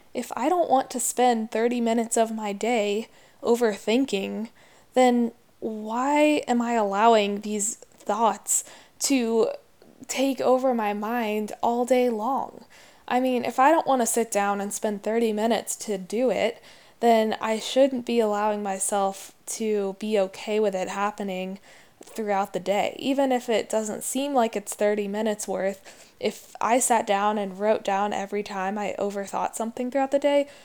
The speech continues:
I'm sure it would take that much time when you really, uh, put it all together to think of all those things. So I think the whole point of this tip is just to kind of get your mind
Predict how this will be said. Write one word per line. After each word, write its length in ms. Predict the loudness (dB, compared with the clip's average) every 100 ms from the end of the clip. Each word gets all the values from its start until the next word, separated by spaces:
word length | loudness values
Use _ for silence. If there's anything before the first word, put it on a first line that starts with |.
| -6
I'm 200 | 0 0
sure 300 | 0 0 4
it 100 | 4
would 220 | 2 0 -4
take 460 | -4 -4 -4 -18 -20 _ -20 _
that 280 | -4 -2 -2
much 260 | -2 -4 -8
time 460 | -4 -2 0 -2
when 220 | -2 -4 -2
you 120 | -6
really, 480 | 0 2 4 2 -4 -16 -20 -20 -14
uh, 120 | -10 -10 -10 -6
put 200 | 2 4
it 120 | 6
all 180 | 4 4
together 640 | 0 0 2 2 2 -2 0
to 140 | -2
think 320 | 2 2 2
of 120 | 0
all 180 | 2 0
those 280 | 0 -6 -4
things. 360 | -6 -8 -8 -8
So 460 | 2 6 6 4 -6 _ _ 0
I 60 | 2
think 280 | 2 4
the 100 | 2
whole 160 | 4 2
point 540 | 0 -6 -4 -4 -6 -2
of 240 | -2 0
this 280 | -2 0 -2
tip 360 | 0 2 2 0
is 240 | 0 0 0
just 500 | 0 0 0 -4 -8 -12 -6
to 420 | -2 2 2 0 -4 -16 -20 _
kind 240 | 2 4
of 340 | 6 2 -2 0
get 160 | 2
your 220 | 2 0
mind 480 | 0 0 0 0 -2